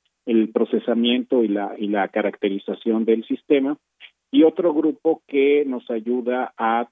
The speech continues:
todo lo que es las pruebas biológicas en, eh, eh, para poder corroborar los resultados o las tecnologías que estamos desarrollando. Entonces, es, en este sentido hay,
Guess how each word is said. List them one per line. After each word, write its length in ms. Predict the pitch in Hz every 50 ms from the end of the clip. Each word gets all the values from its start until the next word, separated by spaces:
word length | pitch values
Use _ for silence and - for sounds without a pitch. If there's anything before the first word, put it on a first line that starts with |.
| _ _ _
todo 280 | 127 123 123 127 120
lo 140 | 120 113 -
que 160 | - 117 117
es 100 | 113 -
las 120 | 120 110 - _
pruebas 380 | _ - 113 110 110 110 107 -
biológicas 880 | 104 107 107 101 107 107 110 - - - 104 - _ - 110 107 107 107 _ -
en, 280 | 117 104 95 92 92 92 -
eh, 480 | 104 101 98 95 95 92 90 95 98 - _
eh, 280 | 101 95 95 92 90 - -
para 460 | _ 104 104 104 98 95 95 92 - _
poder 320 | _ - 107 104 113 107 -
corroborar 580 | - 117 107 110 107 98 101 104 104 104 107
los 180 | 107 107 104 98
resultados 720 | - 101 98 - - 101 92 - 110 107 101 104 101 - _ _ _ _ _ _ _ _ _
o 120 | - 117 110
las 200 | 113 110 - -
tecnologías 640 | 120 110 113 113 110 110 107 104 - 123 117 110 -
que 80 | -
estamos 340 | _ _ 120 110 110 110 101
desarrollando. 580 | 104 104 - - 123 127 143 156 175 175 151 127
Entonces, 420 | 110 - 131 123 - 135 120 - 120
es, 160 | 117 113 - _ _ _ - - _ _ _
en 140 | - 123 127
este 220 | 127 127 - 135
sentido 540 | - 139 127 117 - 135 131 123 123 123 117
hay, 260 | 117 113 113 107 107